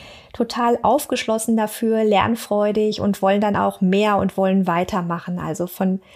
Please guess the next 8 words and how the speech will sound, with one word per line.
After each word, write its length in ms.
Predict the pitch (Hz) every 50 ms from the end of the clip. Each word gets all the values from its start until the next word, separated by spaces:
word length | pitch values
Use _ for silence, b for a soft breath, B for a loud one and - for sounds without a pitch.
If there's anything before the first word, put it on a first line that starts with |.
| B B B B B -
diesen 220 | 196 190 202 196
täglichen 560 | - - 233 226 - - 226 - - 214 208 202
Übungen 600 | - 208 214 196 202 196 196 196 196 196 202 - _ b b b b b b b b b b - - - - - - _
zur 380 | - - - 190 190 185 170 - - _ _ _ _ - - -
Sinnesförderung 1080 | 180 180 220 269 269 247 233 - - - 226 208 202 202 196 202 196 196 202 214 226 - _ _ _ _ _
und 380 | - 196 190 190 190 - - - - - _ -
in 60 | 196
der, 100 | 190 185